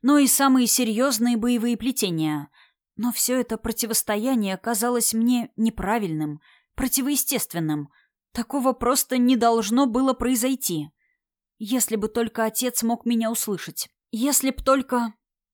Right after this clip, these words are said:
И тут я поняла, что нужно делать. К моменту, когда Дан уловил ход моих мыслей, останавливаться стало поздно. «Нет, Тори, не надо!»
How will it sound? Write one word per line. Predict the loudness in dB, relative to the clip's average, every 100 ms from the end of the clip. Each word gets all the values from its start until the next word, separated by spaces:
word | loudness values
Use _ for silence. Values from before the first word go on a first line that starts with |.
| _ _ -4
И | -4
тут | -2 -4 0
я | 0 0
поняла, | 0 2 2 2 0
что | 0 -4
нужно | -4 -4 -6
делать. | -4 -2 -4 -6 -12 _ _ _ _ _
К | 0
моменту, | 2 4 4 4 0
когда | 0 -2 2 2
Дан | 4 4 4
уловил | 4 2 0 -2
ход | -4 -2
моих | -2 -2 0
мыслей, | 2 2 0 -2 -4 -10 -4
останавливаться | -2 2 4 4 2 0 0 0 -2
стало | 2 2 2
поздно. | 0 -2 -2 -4 -4 -10 _ _ _ _ _ _ _
«Нет, | 2 6 6 6 0 2
Тори, | 4 4 2 -4 2
не | 4
надо!» | 6 6 4 2 -2 -8